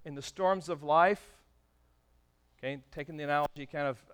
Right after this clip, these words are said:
adding it to the ones we've already looked at, there are different voices that are gonna say, "Ah, that nourishment,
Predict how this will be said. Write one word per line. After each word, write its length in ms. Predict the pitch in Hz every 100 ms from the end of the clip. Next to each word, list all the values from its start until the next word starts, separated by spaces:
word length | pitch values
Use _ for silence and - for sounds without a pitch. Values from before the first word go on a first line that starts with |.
| -
adding 300 | 147 156 147
it 80 | 127
to 40 |
the 100 | 143
ones 220 | 135 139
we've 140 | 135 131
already 200 | 143 127
looked 260 | 156 160
at, 180 | 135 113
there 140 | 135 165
are 100 | 147
different 400 | 160 - 127 127
voices 500 | 151 151 - 110 120
that 100 | 113
are 40 |
gonna 180 | 120 113
say, 380 | - 123 110 -
"Ah, 260 | 160 170 156 - _ _ _ _ _ -
that 280 | 151 180 147
nourishment, 760 | 143 156 151 - 131 113 -